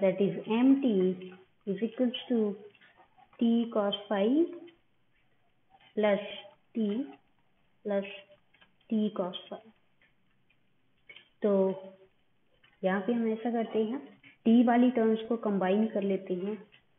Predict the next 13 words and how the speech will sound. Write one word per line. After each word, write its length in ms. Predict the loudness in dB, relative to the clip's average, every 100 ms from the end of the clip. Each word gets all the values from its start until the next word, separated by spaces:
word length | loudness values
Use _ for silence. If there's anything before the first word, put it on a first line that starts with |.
| -20 -12
जो 120 | -8 -6
simple 420 | 0 2 4 2
T 280 | 2 0 2
वाली 240 | 0 0 0 -2
हैं, 120 | -6 -8 _ _ _ _ -6
तो 60 |
यहाँ 300 | -2 -2 -2 -4 -2
M 140 | 2 2 2
T 120 | 0 2 -2 -6 -20 _ _ _ _ _ -4
और 260 | -2 0
यहाँ 400 | 0 0 -4 -6 -4
minus 460 | -2 0 -2 -2 -2
T 140 | -2